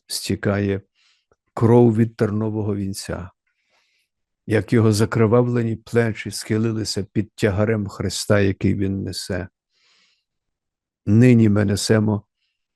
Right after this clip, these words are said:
свої хрести, не зводячи очей з хреста нашого Спасителя.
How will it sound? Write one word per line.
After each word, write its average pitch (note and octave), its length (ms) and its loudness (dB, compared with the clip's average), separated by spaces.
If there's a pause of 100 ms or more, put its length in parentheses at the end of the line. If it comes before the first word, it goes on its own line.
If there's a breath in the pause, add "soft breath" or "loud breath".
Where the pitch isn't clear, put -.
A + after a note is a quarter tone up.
(300)
свої G2 520 0
хрести, - 640 -4 (840)
не B2 280 2
зводячи A#2 640 -2
очей G#2+ 680 -4 (280)
з - 140 -10
хреста F#2+ 540 -4
нашого F2+ 460 -4
Спасителя. - 920 -10